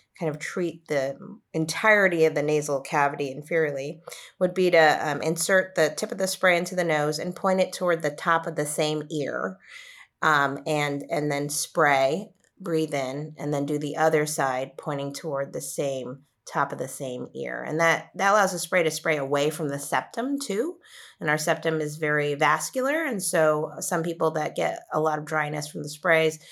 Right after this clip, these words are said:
can get some nosebleeds. Um, so this is another way to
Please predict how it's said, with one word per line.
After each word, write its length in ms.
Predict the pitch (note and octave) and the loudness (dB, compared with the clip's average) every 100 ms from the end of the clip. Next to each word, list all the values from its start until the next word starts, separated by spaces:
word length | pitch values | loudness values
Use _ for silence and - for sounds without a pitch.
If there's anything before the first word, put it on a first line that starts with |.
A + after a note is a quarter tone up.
| - _ | -20 _
can 100 | F#3 | -4
get 200 | D#3+ D#3+ | -4 -4
some 120 | D#3+ | -4
nosebleeds. 840 | D3 D#3 F3 F3 F#3 F3+ F3+ F3+ - _ - - - - | 2 4 4 0 -2 -2 -2 -6 -16 _ -20 -20 -20 -12
Um, 260 | D#3 C3+ | -10 -8
so 200 | C3+ - | -8 -6
this 200 | D3 D3+ | -4 -4
is 120 | D3+ D3 | -6 -6
another 340 | C#3+ C#3+ C#3 | -4 -4 -4
way 200 | C#3 C3+ | -4 -4
to 300 | C#3+ C#3+ D3 | -4 -4 -6